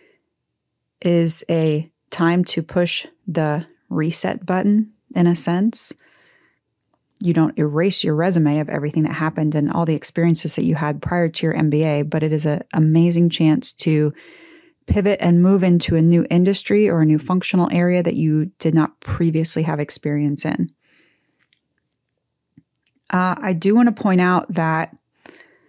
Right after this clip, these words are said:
uh, and I, <laughs> I t-, I tell this to my students, I tell this to people that ask me, so I will, I will tell you here on the podcast. Um, the M B A is traditionally not a very academically rigorous degree.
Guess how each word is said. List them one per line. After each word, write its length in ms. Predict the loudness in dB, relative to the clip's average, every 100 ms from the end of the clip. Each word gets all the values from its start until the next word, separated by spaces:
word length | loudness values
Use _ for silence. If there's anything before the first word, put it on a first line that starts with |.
| _ _ -8
uh, 160 | -6 -2
and 120 | 0
I, 460 | 0 0 2 0 0
<laughs> 60 | -4
I 60 | -4
t-, 140 | -6 -4
I 100 | -4
tell 180 | 0 0
this 220 | 0 0
to 100 | 0
my 140 | 0
students, 640 | -2 0 2 2 2 0 -2
I 100 | -2
tell 220 | 0 2
this 120 | 0
to 100 | 0
people 240 | 0 0 2
that 80 | 0
ask 320 | -2 -4 0
me, 180 | 0 0
so 180 | -2
I 120 | -2 0
will, 100 | 0
I 140 | -2
will 140 | -2
tell 220 | -2 0 2
you 140 | 2
here 100 | 2
on 80 | 2
the 80 | 0
podcast. 680 | -2 -4 -4 -6 -6 -10 -18 -20 -20 -20 -12
Um, 460 | -2 2 2 0 -4 _ _ -4
the 200 | 0 2
M 80 | 2
B 120 | 2
A 140 | 2
is 220 | 0 0
traditionally 640 | -2 -2 0 0 0 0 2
not 400 | 2 0 0 -4
a 60 |
very 300 | -2 0 -2
academically 680 | -4 -6 -2 -2 -2 -2 -2
rigorous 480 | 0 -2 -2 -4 -6
degree. 520 | -8 -6 -2 -2 -4